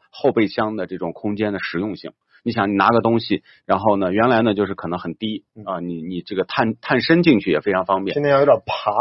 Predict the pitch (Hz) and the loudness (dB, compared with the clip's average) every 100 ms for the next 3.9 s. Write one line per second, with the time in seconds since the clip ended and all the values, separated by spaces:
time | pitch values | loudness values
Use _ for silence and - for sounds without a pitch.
0 | - 131 156 139 113 131 - 131 - - | 0 4 6 8 8 6 4 2 0 2
1 | 170 135 151 131 127 131 98 - - - | 2 4 4 4 4 4 4 0 -18 -12
2 | 110 101 139 117 113 113 107 87 85 98 | -6 -4 0 -2 0 -2 -2 -6 -8 -8
3 | 98 101 101 101 92 95 78 95 98 | -4 -2 -2 -4 -2 -2 -2 0 0